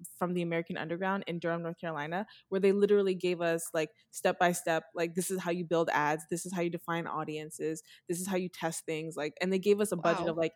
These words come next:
Speaker 1: eight hundred dollars to do it. And so I got to play with money <laughs> to try to make
Speaker 2: <laughs>
Speaker 1: money for a little bit. And I, you know, I've just been doing it for two years, and it's working so far. <laughs>
Speaker 2: That's im-, like, I wanna do that program, 'cause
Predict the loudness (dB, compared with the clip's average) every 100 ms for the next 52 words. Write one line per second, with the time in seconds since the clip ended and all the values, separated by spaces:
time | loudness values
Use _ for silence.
0 | 0 0 0 -4 -2 0 0 0 -4 -6
1 | -2 0 0 0 _ -10 0 4 4 2
2 | 4 8 10 10 6 4 6 4 6 4
3 | 4 -6 0 8 12 12 12 8 8 6
4 | 6 4 4 4 2 2 2 0 -4 -10
5 | -2 0 0 -2 -16 2 8 12 12 10
6 | 4 4 4 2 4 6 6 4 0 -2
7 | 0 4 4 2 -2 -2 -2 -2 2 2
8 | 4 4 4 2 2 4 4 4 -2 _
9 | _ _ _ _ _ _ _ _ _ _
10 | _ _ _ _ -2 0 0 2 2 2
11 | -4 -16 -16 -6 -6 -4 0 2 4 4
12 | 2 0 -6 _ _ _ -4 -2 -2 -4
13 | -6 -6 -6 -4 -4 -4 -4 -4